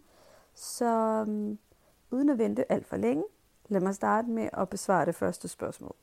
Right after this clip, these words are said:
Har du nogensinde delt en hemmelighed, som du havde lovet,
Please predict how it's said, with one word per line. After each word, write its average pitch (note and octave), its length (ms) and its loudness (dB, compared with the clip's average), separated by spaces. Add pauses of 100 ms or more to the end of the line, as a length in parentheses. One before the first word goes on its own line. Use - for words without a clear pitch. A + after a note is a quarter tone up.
(140)
Har - 180 0
du A3+ 120 4
nogensinde A#3+ 720 2
delt G#3 420 -2
en F#3+ 140 -2
hemmelighed, G3+ 640 0 (440)
som F#3+ 260 -4
du F#3 100 -4
havde F3+ 440 2 (320)
lovet, F#3+ 580 4